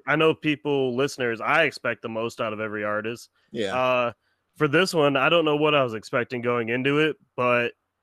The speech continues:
Speaker 1: to a subgenre, what you said, I wasn't feeling that vibe he was going with. Like
Speaker 2: Yeah.
Speaker 1: you said, you have to be feeling that vibe. Like, if you're not, it's just ain't for you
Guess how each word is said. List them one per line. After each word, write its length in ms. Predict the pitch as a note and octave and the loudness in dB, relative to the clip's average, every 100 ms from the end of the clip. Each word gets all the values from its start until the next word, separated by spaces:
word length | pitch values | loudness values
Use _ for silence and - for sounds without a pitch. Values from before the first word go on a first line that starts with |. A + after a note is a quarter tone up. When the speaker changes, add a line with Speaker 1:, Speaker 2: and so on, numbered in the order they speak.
| _ _ _ _ _ | _ _ _ _ _
Speaker 1:
to 280 | - D#3+ D3 | -4 -2 0
a 20 | C3 | -2
subgenre, 840 | - E3+ D#3+ C3+ C3+ C3+ C3 B2+ | 0 0 0 0 2 2 0 0
what 220 | A#2 - | -2 -4
you 160 | C3+ D#3 | -6 -4
said, 480 | - A#2 A2+ A2+ A2+ _ _ _ _ _ - | -4 -2 -2 -4 -8 _ _ _ _ _ -6
I 180 | A#2+ E3+ | 0 4
wasn't 460 | F3 D3 D3 C#3 _ | 4 4 2 0 _
feeling 420 | _ D3 F3+ F#3 A2+ | _ 0 2 2 0
that 200 | A2+ G2 | -2 -2
vibe 320 | G#2+ G#2+ G#2 | -2 -2 -4
he 100 | A2+ | -8
was 140 | G#2+ | -8
going 320 | G2+ G#2+ G#2 G2+ | -6 -6 -6 -6
with. 260 | G2+ G2+ _ _ C3 | -8 -10 _ _ -2
Like 260 | C3 C3 | 0 0
Speaker 2:
Yeah. 60 | B2 | -2
Speaker 1:
you 80 | E3 | -4
said, 280 | - D3 C#3 | 0 0 2
you 120 | D3 | 2
have 140 | D3 | 0
to 80 | D3 | -2
be 100 | C3+ | -6
feeling 320 | - D#3 D3+ | -2 0 2
that 160 | C3+ A2+ | 0 0
vibe. 400 | C#3+ D#3 D3 B2 | 2 4 2 2
Like, 240 | A#2+ A#2+ A2+ | 0 -2 -4
if 340 | G#2+ G#2+ G#2+ | -8 -8 -6
you're 80 | B2 | -4
not, 300 | B2 D3 D#3 | 0 2 2
it's 100 | B2 | 0
just 220 | C3+ A2+ | -6 -4
ain't 220 | B2 C#3 C3 | -2 -2 -4
for 100 | B2+ | -6
you 320 | C#3+ C3 | -6 -6